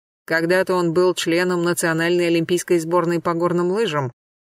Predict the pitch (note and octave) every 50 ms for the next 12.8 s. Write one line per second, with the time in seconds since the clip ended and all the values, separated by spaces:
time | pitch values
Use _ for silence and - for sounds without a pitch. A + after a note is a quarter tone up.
0 | _ _ - E3+ E3 D#3+ D3+ D3+ D3+ D#3 D#3+ D#3+ F#3 F#3+ - - F#3+ F3 - F3
1 | F3 F3 E3+ F#3+ F#3 - - G3 F3 E3+ F3+ F3+ F#3 F3+ - F#3+ F#3+ F#3 F3 F#3
2 | F#3+ G3 F#3+ - B3 A3+ F#3 C#3 D3+ C#3+ E3 D#3 D#3+ D#3 - - A#3+ A3 D#3+ D3+
3 | C3+ C#3+ D3+ C#3+ D3+ D#3+ D#3 - F#3 E3 D3+ - - E3 D3+ - - E3+ E3 F3
4 | D#3+ D3+ C3 B2 - - - - - _ _ _ _ _ _ _ _ _ _ -
5 | E3+ F3 G3 G#3 F#3+ F#3+ G3 G#3+ A3+ A3 A3+ A3+ A3+ A#3 G#3+ - G#3+ G#3 G#3+ G#3
6 | G#3 G3+ - - A3+ G3+ - A3 G#3+ G3+ - A3+ G#3 - G3 G3 G3+ G3+ - -
7 | G3+ G#3 G3 - - - F#3 F3+ - G3+ F#3 F3 D3 D3+ D3 C#3 C3+ B2+ _ _
8 | _ _ _ _ _ _ _ _ _ _ _ _ _ _ - - F3+ F#3+ G#3 A#3
9 | B3+ B3 A3 G#3 F#3+ - - G3 F#3 F#3 F3 E3 E3 E3 D#3 E3 E3 D#3 D3+ C#3
10 | D3 D3 C#3 C3 D#3 F3 G3 A3 A3+ A3+ - - F#3+ E3+ E3+ E3 E3+ D#3+ D3 C3+
11 | D3 C#3+ E3 F#3+ G#3+ A3 A3 - - - - F3 E3 E3 E3+ F#3+ G#3 - - -
12 | G3 - - F3 - - E3 D3+ - - C#3+ B2 B2 - -